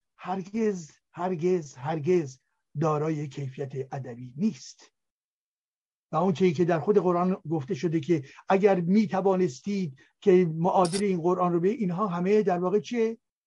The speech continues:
اینها همه تبلیغات محض بی‌پایه‌ای هست. این رو چه کسانی نوشتن؟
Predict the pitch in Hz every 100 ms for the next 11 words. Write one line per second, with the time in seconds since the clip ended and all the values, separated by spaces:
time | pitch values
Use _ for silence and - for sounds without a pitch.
0 | _ _ _ 185 185 196 180 185 208 202
1 | - _ _ 196 180 175 175 185 202 185
2 | 180 196 147 - 185 180 160 165 175 160
3 | 190 233 185 117 - - - _ _ _
4 | 214 196 208 208 214 269 247 240 247 214
5 | 208 196 135 190 196 220